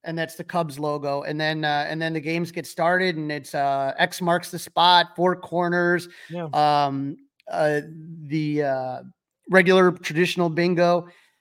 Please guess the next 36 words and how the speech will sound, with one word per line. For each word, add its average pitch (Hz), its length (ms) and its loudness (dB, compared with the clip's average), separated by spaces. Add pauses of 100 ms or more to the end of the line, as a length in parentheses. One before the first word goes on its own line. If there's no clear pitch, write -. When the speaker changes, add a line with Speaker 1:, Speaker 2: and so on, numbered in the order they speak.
(120)
Speaker 1:
And 170 160 2
then 190 180 2
the 180 80 2
one 214 320 2
that 190 180 2
I 180 80 2
think 180 220 -2
everyone 185 320 0
always 175 300 0
kinda 170 240 -2
laughs 165 340 0
about 151 340 2
is 147 200 -4
who 185 160 0
is 143 160 0
the 151 80 -4
biggest 156 500 -2
loser 147 640 2
card. 127 380 -2 (380)
Speaker 2:
Okay. 156 440 -4 (360)
Speaker 1:
And 175 200 -2
so 160 580 2 (380)
if 170 220 2 (100)
the 165 240 0
person 202 580 2 (120)
who 160 560 4 (400)
is 156 120 0
the 170 120 2
last 170 460 4
one 170 420 2
who 165 240 -2
doesn't 165 380 0
have 170 180 4
a 160 40 0
number 160 340 2
called 165 520 4